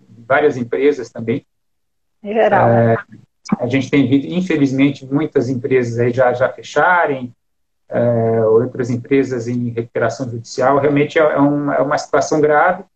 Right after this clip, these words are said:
Speaker 1: E isso também não é diferente no nosso mercado, no mercado de livros, né? Então,
Speaker 2: Claro.
Speaker 1: vamos ver como é que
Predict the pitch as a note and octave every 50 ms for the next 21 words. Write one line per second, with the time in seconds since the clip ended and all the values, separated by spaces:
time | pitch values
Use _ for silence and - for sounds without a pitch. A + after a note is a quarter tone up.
0 | _ _ _ _ _ _ _ _ _ _ _ _ _ _ - C#3 C#3 C#3 C#3+ D3+
1 | D3+ D#3 D3+ - - F3 - F#3+ F#3 E3+ E3 E3+ F3+ F3 E3 E3 E3 D#3+ - -
2 | - F3+ D#3 D3 D3 D3+ D3+ - E3 E3 D#3 D3+ D3+ D3+ - F3 E3 - - D3+
3 | C3+ C3+ C3+ D3 C#3+ C#3+ C#3+ C#3 - C3+ B2+ B2+ C#3 C3+ D#3 C#3+ B2+ A2 G2+ -
4 | A2 G#2+ A2+ B2 - - _ _ _ _ _ _ _ _ - B2+ B2 - E3 F3+
5 | F3+ - C#3+ D#3 D#3 - D#3 D3+ D3+ -